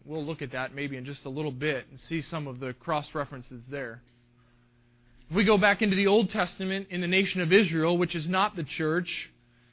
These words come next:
but the nation of Israel also assumed this of their priests, that they would be given compensation so that they could give themselves to the work of the ministry.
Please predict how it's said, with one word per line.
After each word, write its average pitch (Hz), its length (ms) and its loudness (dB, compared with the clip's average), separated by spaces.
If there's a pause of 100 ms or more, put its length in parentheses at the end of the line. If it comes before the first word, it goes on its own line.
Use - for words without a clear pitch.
(160)
but 175 100 -4
the 185 80 -2
nation 208 320 2
of 180 120 0
Israel 190 600 2
also 190 460 0
assumed 185 480 -2
this 170 320 -2
of 165 160 -8
their 160 160 -2
priests, 185 720 -6 (140)
that 156 160 -8
they 170 140 -2
would 170 240 -2
be 156 120 -4
given 160 480 -2 (500)
compensation 165 960 0
so 160 180 -6
that 143 100 -8
they 156 120 -2
could 139 200 -8
give 175 160 0
themselves 143 680 -4
to 156 60 -6
the 135 100 -4
work 143 480 -4
of 135 120 -8
the 143 60 -8
ministry. 143 580 -8